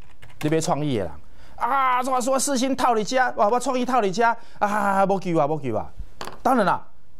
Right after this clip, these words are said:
如果以这个情形来讲，你的确会比较悲观，这个我可以理解啊。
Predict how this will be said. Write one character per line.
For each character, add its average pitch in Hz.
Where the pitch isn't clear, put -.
如 240
果 254
以 160
这 208
个 220
情 180
形 147
来 147
讲， 123
你 117
的 139
确 160
会 151
比 110
较 123
悲 113
观， 120
这 247
个 190
我 104
可 127
以 113
理 98
解 95
啊。 -